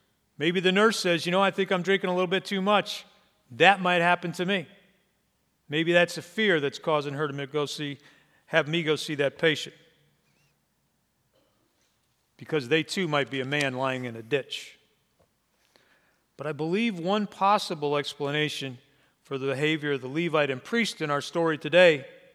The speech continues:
was they were fearful themselves.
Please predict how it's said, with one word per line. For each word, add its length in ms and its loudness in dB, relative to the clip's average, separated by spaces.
was 200 -12
they 160 -2
were 180 -2
fearful 500 -6
themselves. 800 -10